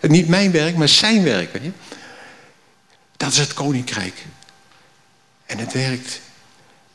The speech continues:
En ja, ik laat me gewoon leiden door de gedachten die, eh, in me komen. Van,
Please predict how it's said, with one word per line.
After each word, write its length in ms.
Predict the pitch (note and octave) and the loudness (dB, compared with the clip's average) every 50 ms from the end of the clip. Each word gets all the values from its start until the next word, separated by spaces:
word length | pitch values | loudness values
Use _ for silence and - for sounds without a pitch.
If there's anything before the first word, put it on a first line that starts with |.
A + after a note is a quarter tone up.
| _ - | _ -10
En 460 | - A2+ A#2 A#2 A#2 A2 G#2 G2+ - - - - - - - _ _ _ _ _ - _ _ _ _ _ _ _ _ _ _ _ _ _ _ _ _ _ _ _ _ _ _ _ _ _ _ _ _ _ _ _ _ _ _ _ _ _ _ _ _ _ - - _ _ _ _ _ _ | -6 -4 -2 -2 -2 -2 -2 -4 -8 -12 -20 -20 -20 -20 -20 _ _ _ _ _ -20 _ _ _ _ _ _ _ _ _ _ _ _ _ _ _ _ _ _ _ _ _ _ _ _ _ _ _ _ _ _ _ _ _ _ _ _ _ _ _ _ _ -20 -20 _ _ _ _ _ _
ja, 120 | - - | -16 -12
ik 160 | - B2 C3 B2+ | -12 -8 -6 -4
laat 140 | C3+ B2 | -2 0
me 100 | B2 A#2 | 0 0
gewoon 380 | G#2 A2+ B2 B2 B2 C3 B2+ A#2+ | 2 2 0 0 2 0 0 0
leiden 280 | C3 C#3 D3 D3 D3 C3+ | 0 0 0 0 0 2
door 120 | C3 B2+ | 2 2
de 100 | A#2+ A#2 | 2 0
gedachten 440 | - - - D3 - - - - B2+ | -2 -2 -2 -2 0 0 0 0 0
die, 320 | B2 A#2+ A#2+ B2 B2+ B2 | -2 -4 0 2 4 4
eh, 480 | A#2+ A#2 A#2 A#2 A#2 A2+ G#2 - - - | 4 4 2 0 -2 -6 -8 -8 -2 0
in 140 | C#3+ D3+ C#3+ | 4 4 4
me 100 | C3 - | 4 4
komen. 400 | - A2 F#2+ F2+ E2+ E2+ E2+ E2+ | 2 0 0 0 0 -2 -4 -6
Van, 180 | F2+ G2+ G2 | -8 -12 -12